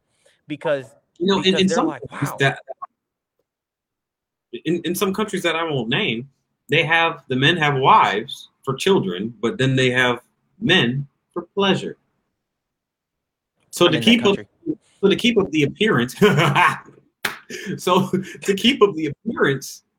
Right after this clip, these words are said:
Speaker 2: that you're married to a woman and you got a nice heterosexual marriage and you den-, you got kids and you're a family man, but
Speaker 1: Mm-hmm.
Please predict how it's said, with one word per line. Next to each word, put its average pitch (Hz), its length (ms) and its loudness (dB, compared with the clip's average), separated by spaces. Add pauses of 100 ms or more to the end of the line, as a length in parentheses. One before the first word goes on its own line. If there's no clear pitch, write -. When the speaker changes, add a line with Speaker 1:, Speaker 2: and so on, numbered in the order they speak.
Speaker 2:
that 147 220 -6
you're 156 100 -2
married 147 460 0
to 156 140 -8
a 165 100 -6
woman 117 360 -4
and 98 140 -6
you 117 160 -6
got 117 160 -8
a - 20 -12
nice 131 320 -2
heterosexual 131 800 -4
marriage 104 460 -4
and 196 160 -8
you 196 160 -4
den-, 220 340 -6
you 104 160 -10
got - 280 -2
kids 117 360 -2
and 92 120 -12
you're 110 240 -2
a - 40 -16 (220)
family 160 260 2
man, 139 280 2 (400)
but 131 280 2 (460)
Speaker 1:
Mm-hmm. 131 220 -8